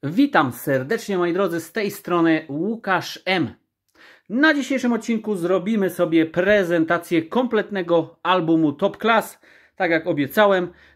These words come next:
No i w międzyczasie udało mi się ogarnąć ostatnie brakujące cztery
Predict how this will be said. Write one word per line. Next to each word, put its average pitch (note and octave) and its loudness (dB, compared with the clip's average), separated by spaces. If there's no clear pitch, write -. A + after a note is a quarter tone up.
No C4+ -2
i D4+ 0
w B3 -2
międzyczasie A3 0
udało F#3+ 0
mi F3+ 0
się E3 -2
ogarnąć E3+ 2
ostatnie F3 -2
brakujące E3 0
cztery E3+ -2